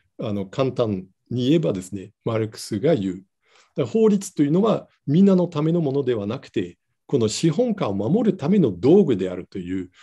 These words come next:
あの、そういうことを、あの、主張するわけです。ただ、それ長続きしない。マルクス主義の中で見ても、これやがて、あの、こう、あの、この革命につながる。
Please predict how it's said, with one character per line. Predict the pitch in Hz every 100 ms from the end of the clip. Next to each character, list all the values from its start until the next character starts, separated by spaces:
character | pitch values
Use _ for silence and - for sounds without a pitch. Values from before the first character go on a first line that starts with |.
| - _ -
あ | 104
の、 | 101
そ | 101 190
う | 196
い | 190
う |
こ | 185 185
と | 240
を、 | 165 104 _ _ _
あ | 120
の、 | 110
主 | 104 -
張 | 123 107
す | 101
る | 95
わ | 87
け | -
で | -
す。 | - _ _ _ _ _ -
た | 202
だ、 | 190 180
そ | - 196
れ |
長 | 170 180 202
続 | 202 185 185
き | 156
し | -
な | 131
い。 | 92 - _ 127
マ | 156
ル | 175
ク |
ス | -
主 | 180
義 | 165
の | 139
中 | 120 139
で | 135
見 | 117 107
て | 127
も、 | 139 139 107 _ _
こ | 151
れ | 123
や | 107 113
が | 131
て、 | 139 - 113 90 _ _ _
あ | 110 101
の、 | 101 98
こ | 104 95 92 90 _ _ _
う、 | 113
あ | 98
の、 | 95 95
こ | -
の | 104
革 | 101 - - 135
命 | 95 95 123
に | 123
つ | - 110
な | 92
が |
る。 | 92